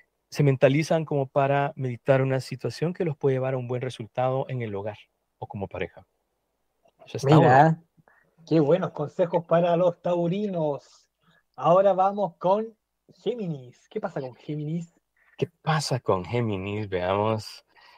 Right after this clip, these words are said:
Speaker 1: Géminis, los que están solteros de Géminis, el as de bastos, el as de oros y el ocho de espadas. Algunos tienen la intención o han conocido a alguien. Puede ser que algunos que están solteros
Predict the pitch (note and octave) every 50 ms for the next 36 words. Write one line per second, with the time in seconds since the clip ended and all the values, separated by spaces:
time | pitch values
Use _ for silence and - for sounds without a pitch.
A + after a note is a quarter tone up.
0 | _ _ D3 D3 D3 C#3+ C3 B2+ C3 C#3 D3 C#3+ - - - - - B2+ A#2+ -
1 | - A2 - - C3+ C3 B2+ - - A#2+ A#2 - - D3 C#3+ C3+ B2 A#2+ A#2+ -
2 | C3 A2+ - - D#3+ D3+ D3 C3 B2+ C3 D3 D3 - - _ _ _ _ _ _
3 | _ _ _ _ _ _ _ _ - _ - - - - _ _ _ _ _ _
4 | _ _ _ _ D3+ D#3 D#3+ C#3+ C#3+ C#3 D3 F3 F#3 - - - A#2+ G2 F2 -
5 | - _ _ _ - D#3+ E3 D#3+ D3 C3 C#3+ C#3 D#3 F#3+ G3 F3+ D#3+ C#3 A#2 A2+
6 | B2 A#2+ - - - - - _ _ _ _ - E3+ F#3+ F#3+ - - C#3 C#3 -
7 | - - E3 F3+ D3+ - - D#3+ D#3+ D#3 D3+ D#3+ D#3+ - - D3 D3 D#3 - -
8 | _ - F#3 G3 F#3 D#3+ C3 A2+ G#2+ A2 A#2 - _ _ _ _ _ - B2+ C#3
9 | F#3 G#3 G#3 - - G3 F#3+ F#3 F3+ F3 E3+ D#3+ D3+ C3+ A#2 - C3 A#2+ A#2 A2
10 | - - F#3+ G3 F3+ D#3 D#3+ F3+ - C#3 C#3+ F3 F3 - G#3 G3 F3+ D3+ - E3+
11 | D3 C3 A2 A2 C#3 E3+ E3+ C3 F#2+ D#2 E2 F#2 F#2+ _ - D3+ D3+ D3 - -
12 | D#3 - - C3 A#2+ B2+ E3 E3+ C#3+ B2 B2+ C#3+ - - _ A#2 - - C3 C3
13 | - D3 C3+ - - C#3 C#3+ D#3 D#3+ D#3 -